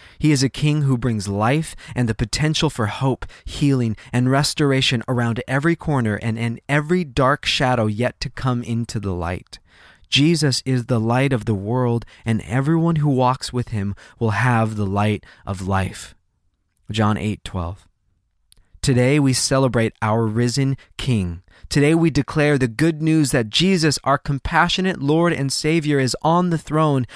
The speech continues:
He has made a way for us, and he is making a way for the whole world.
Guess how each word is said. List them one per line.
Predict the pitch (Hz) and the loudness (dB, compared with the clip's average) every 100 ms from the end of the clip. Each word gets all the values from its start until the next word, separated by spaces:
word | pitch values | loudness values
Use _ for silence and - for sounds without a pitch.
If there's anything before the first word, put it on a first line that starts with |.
| - - | -16 -4
He | - 196 | 2 4
has | 170 | 4
made | 160 170 | 4 4
a | 160 | 4
way | 139 156 180 | 4 4 2
for | 180 170 - | 2 0 2
us, | 160 170 - | 2 2 -2
and | 147 139 | -2 0
he | 151 | 2
is | 123 | 2
making | 131 160 165 175 170 | 2 0 2 2 2
a | |
way | 147 147 160 | 2 2 2
for | 160 151 | 0 0
the | 131 | 0
whole | 127 - 170 165 156 147 - - - | -2 0 2 4 2 -2 -12 -18 -8
world. | 127 151 151 113 95 | -2 2 2 0 -4